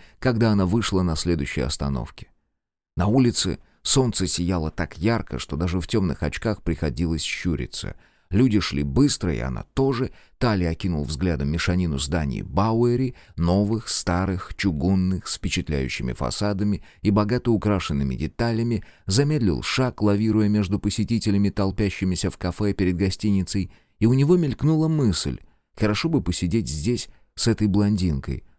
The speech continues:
а не бегать за ней». Она остановилась и заглянула в здание со стеклянным фасадом, и Талли, добравшись туда, сделал то же самое.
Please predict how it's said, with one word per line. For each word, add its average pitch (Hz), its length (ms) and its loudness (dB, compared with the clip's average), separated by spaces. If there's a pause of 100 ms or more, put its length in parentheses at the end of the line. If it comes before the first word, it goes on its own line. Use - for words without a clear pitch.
а 95 120 4
не 110 100 6
бегать 85 420 2
за 80 200 0
ней». 65 280 -6 (580)
Она 90 300 2
остановилась 85 640 0 (160)
и 101 100 0
заглянула 110 480 2
в 90 60 0
здание 101 380 2
со 87 140 -4
стеклянным 82 500 -2
фасадом, 73 580 -2
и 92 40 0
Талли, 120 380 0
добравшись 87 640 0
туда, 127 300 0
сделал 139 320 2
то 147 160 0
же 139 120 0
самое. 82 480 -2